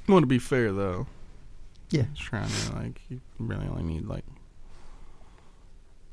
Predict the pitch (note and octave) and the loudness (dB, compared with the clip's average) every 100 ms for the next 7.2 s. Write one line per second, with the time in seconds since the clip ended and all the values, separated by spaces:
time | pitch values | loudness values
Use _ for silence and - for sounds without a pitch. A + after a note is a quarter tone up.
0 | - - - - - C#3 B2+ D3+ E3+ - | -12 -12 -12 0 6 10 10 10 10 12
1 | D3 C3 B2+ A#2 A2+ A2 A2 G2+ - G2+ | 12 12 8 6 6 4 4 2 2 0
2 | F2+ F2 D2 E2 - - - D2+ C#3 A2 | 0 0 0 0 -4 -6 0 6 8 8
3 | - - - - - - B2 A2 G#2+ F#2 | 2 -6 -10 -14 -10 2 4 6 4 2
4 | E2 - - - - - - - - - | 0 -4 -8 -10 -10 -10 -14 -16 -16 -14
5 | - - - - A3 A#3 - F#3+ F#3 F3+ | -12 -12 -12 6 12 12 12 12 12 12
6 | - D3+ D#3 C#3 B2 B2+ A2+ - D#3 C#3+ | 12 10 12 12 12 10 10 12 12 12
7 | B2+ | 12